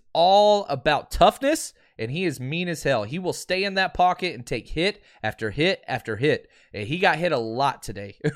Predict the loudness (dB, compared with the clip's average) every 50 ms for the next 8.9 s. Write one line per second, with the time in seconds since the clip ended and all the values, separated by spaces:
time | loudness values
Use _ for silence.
0 | -2 -4 -4 -4 -6 -20 -20 -16 -6 -4 -2 -2 0 -2 -4 -4 -4 -2 -2 -2
1 | -2 -2 -4 -6 -8 -8 -12 -16 -20 _ -20 _ _ -4 -2 0 0 0 0 -2
2 | -2 -4 -8 -12 -14 -14 -12 -10 -8 -6 -2 0 2 2 0 0 -2 -10 -8 -4
3 | -2 -2 -2 -4 -8 -6 -2 0 0 2 2 2 2 2 2 2 0 0 2 4
4 | 4 2 0 -4 -14 -14 -14 _ _ _ _ _ _ _ _ -2 0 0 0 0
5 | 2 2 2 2 2 0 -2 -4 -4 -6 -8 -14 -20 -20 -20 _ _ _ _ _
6 | _ -10 -2 2 4 6 6 4 2 -2 -4 -2 -2 -2 -2 -4 -4 -4 -2 0
7 | 0 0 -2 -2 0 0 0 -2 -4 -8 -8 -4 -2 0 0 0 0 0 0 0
8 | 0 0 -2 -2 -4 -2 -4 -4 -8 -8 -2 0 2 2 2 0 -4 -12